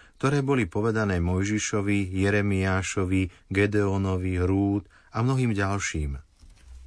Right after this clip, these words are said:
Slová, ktoré otvárajú horizont pre poslanie, ktoré musia títo ľudia starého zákona vykonávať v službe Božiemu ľudu. Mária, zaujatá pozdravom,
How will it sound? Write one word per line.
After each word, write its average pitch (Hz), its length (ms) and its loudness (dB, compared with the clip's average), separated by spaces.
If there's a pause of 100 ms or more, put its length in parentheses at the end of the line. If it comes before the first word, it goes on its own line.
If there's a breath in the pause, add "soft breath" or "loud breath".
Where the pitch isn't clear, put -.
Slová, 110 400 2
ktoré 135 320 2
otvárajú 135 580 0
horizont 110 460 0
pre 90 160 -2
poslanie, 104 800 0 (240 loud breath)
ktoré 151 160 2
musia 185 320 0
títo 139 320 0
ľudia 120 320 2
starého 117 400 0
zákona 101 480 0
vykonávať 104 720 0
v - 160 -2
službe 120 320 2
Božiemu 92 480 0
ľudu. 87 400 0 (640 soft breath)
Mária, 95 500 4
zaujatá 101 640 0
pozdravom, 95 640 0